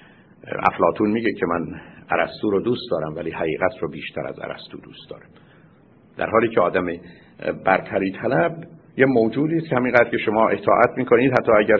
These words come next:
شما و او به چاه می‌افتید، از این بابت خوشحاله، چون براش موضوع مهم نیست، مسئلهٔ فرماندهی و فرمانبرداری مورد. شمارهٔ هفده، آدم برتری طلب آدمی است که،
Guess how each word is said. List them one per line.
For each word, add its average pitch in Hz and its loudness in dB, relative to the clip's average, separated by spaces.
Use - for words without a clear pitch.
شما 104 2
و 113 8
او 104 4
به 98 2
چاه 101 2
می‌افتید، 101 0
از 92 -4
این 98 -4
بابت 98 2
خوشحاله، 120 -4
چون 123 -8
براش 117 2
موضوع 110 -2
مهم 107 -4
نیست، 80 -10
مسئلهٔ 98 0
فرماندهی 85 -2
و 98 -2
فرمانبرداری 82 -6
مورد. - -16
شمارهٔ 151 4
هفده، 139 4
آدم 139 4
برتری 117 2
طلب 143 2
آدمی 131 2
است - -6
که، 139 4